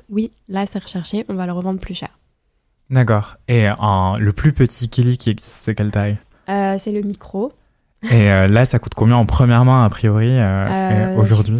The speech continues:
Speaker 2: Un modèle basique ?
Speaker 1: Je pourrais pas te dire, le micro.
Speaker 2: <laughs> Ok.
Speaker 1: Mais le vingt-cinq, euh, parce que le vingt,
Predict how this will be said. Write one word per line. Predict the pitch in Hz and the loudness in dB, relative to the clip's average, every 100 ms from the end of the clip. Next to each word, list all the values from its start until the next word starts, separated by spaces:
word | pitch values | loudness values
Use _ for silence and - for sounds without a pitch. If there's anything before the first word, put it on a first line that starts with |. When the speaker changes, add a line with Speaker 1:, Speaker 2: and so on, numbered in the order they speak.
| 123 | 0
Speaker 2:
Un | 113 | 2
modèle | 113 110 | 4 4
basique ? | 104 107 107 110 - - | 2 2 0 -4 -10 -12
Speaker 1:
Je | - - - - | -12 -10 -14 -8
pourrais | 220 208 | -6 -4
pas | 208 | -4
te | 196 | -4
dire, | 185 180 | -6 -8
le | 175 | -8
micro. | 180 - 175 170 - | -10 -10 -10 -10 0
Speaker 2:
<laughs> | |
Ok. | 131 117 - | 2 2 2
Speaker 1:
Mais | 196 196 | 2 2
le | 208 | 2
vingt-cinq, | 208 214 220 240 240 233 | 2 -2 -2 -2 -2 0
euh, | 202 185 185 | -2 0 -2
parce | 180 | -6
que | - | -8
le | 190 | -6
vingt, | 185 190 | -6 -8